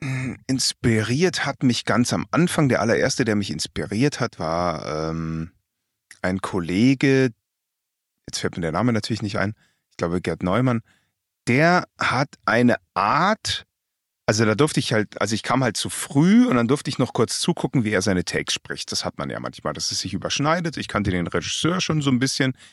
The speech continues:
"Ja, komm hier, Bernd, guck mal zu, äh, kannst noch ein bisschen was lernen. Äh, wir haben noch zehn Takes, guckst du mal." Und der hatte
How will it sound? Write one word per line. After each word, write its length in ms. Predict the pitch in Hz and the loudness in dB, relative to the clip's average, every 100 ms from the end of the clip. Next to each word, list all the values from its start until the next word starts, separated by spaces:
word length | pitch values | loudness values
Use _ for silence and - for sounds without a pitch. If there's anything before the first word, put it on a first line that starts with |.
| - | 0
"Ja, 100 | 110 | 2
komm 220 | - 170 | 4 2
hier, 160 | 151 151 | 4 2
Bernd, 340 | 139 147 - - | 2 0 0 -2
guck 200 | - - | 0 0
mal 120 | 95 | 0
zu, 340 | - 202 226 214 | 2 2 4 2
äh, 140 | 113 | 2
kannst 200 | - 135 | 0 -2
noch 60 | 120 | -2
ein 40 | |
bisschen 180 | 92 - | -2 -2
was 140 | 76 - | -4 0
lernen. 460 | 107 165 170 82 - | 2 4 2 0 -6
Äh, 360 | - 98 117 117 | -6 0 0 2
wir 80 | 113 | 2
haben 100 | 123 | 2
noch 100 | - | 0
zehn 220 | 101 85 | 0 0
Takes, 340 | 147 156 - | 0 0 -2
guckst 260 | - 98 - | 0 0 -2
du 40 | |
mal." 220 | 65 - - _ _ _ _ - | -6 -6 -12 _ _ _ _ -2
Und 200 | - 196 | 0 4
der 180 | 185 220 | 4 4
hatte 420 | 180 214 208 196 | 4 4 4 4